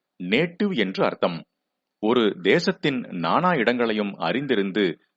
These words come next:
வழி சொல்லக்கூடிய கைடுக்கும் தேசிகர் என்று பெயர் உண்டு. ஆனாலும்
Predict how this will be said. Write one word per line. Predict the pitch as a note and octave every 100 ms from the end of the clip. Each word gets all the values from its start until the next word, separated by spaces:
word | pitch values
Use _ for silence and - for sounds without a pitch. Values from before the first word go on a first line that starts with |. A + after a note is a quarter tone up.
| _
வழி | G#2+ C3 G3+
சொல்லக்கூடிய | G3 D#3 C3+ A#2+ A2 F#2+ F2+ - -
கைடுக்கும் | E2+ B2 E3+ - - G2 F#2 - _ _ _
தேசிகர் | - G3 B2+ C#3+ A#2+ F3
என்று | A2+ F#2+ F#2+ F2+ -
பெயர் | - G2+ G#2
உண்டு. | F2+ F2+ F2 D#2 - _ _ _ _ _
ஆனாலும் | F2+ G2+ G2+ A#2